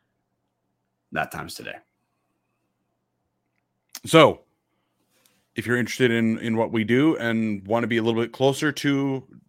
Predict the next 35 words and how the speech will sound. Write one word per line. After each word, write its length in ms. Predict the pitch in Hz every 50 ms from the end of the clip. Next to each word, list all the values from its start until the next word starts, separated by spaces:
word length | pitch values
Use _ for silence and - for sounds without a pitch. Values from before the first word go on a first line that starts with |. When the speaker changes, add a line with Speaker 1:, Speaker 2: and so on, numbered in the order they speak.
| _
Speaker 2:
not 240 | - 127 151 165 175
just 180 | 165 180 143 -
the 80 | 160
show, 320 | 147 - - 170 170 190 196
but, 260 | 165 160 131 123 -
you 140 | 123 131 117
know, 100 | 107 - - - _ _ _
hang 240 | - - 165 185 175
out 80 | 170 151
with 120 | 160 147
people 300 | - 175 180 160 156 170
that 200 | 147 151 139 131 - _ _ _ -
have 300 | - 123 123 104 95 95 - - - _
the 160 | - 107 110 101
similar 380 | - - 117 113 110 107 110
interest 380 | 123 143 135 - 170 156 - -
and 420 | - 120 117 113 113 110 101 85 - 67
wanna 440 | 85 87 104 113 117 117 113 117 - _ _ _ _ _ _ _ - - _ _ _ _ _ _ _ _
talk 300 | - - 160 180 185 185
more 180 | 165 180 175 170
Vandals, 380 | 151 170 175 175 170 175 147
get 220 | 120 - 202 - -
some 120 | - 170
more 140 | 170 160 160
breaking 400 | 143 135 139 160 151 - 151 147
news 220 | 139 143 151 147
as 120 | 127 113 104
we 140 | 113 123 123
kinda 240 | - 131 131 127
break 240 | 117 107 123 127 117
it 100 | 127 107 -
to 100 | - 113
our 80 | 107
Patreons 500 | - - 123 113 - 120 120 113 113 110
first. 320 | - 147 156 156 143 -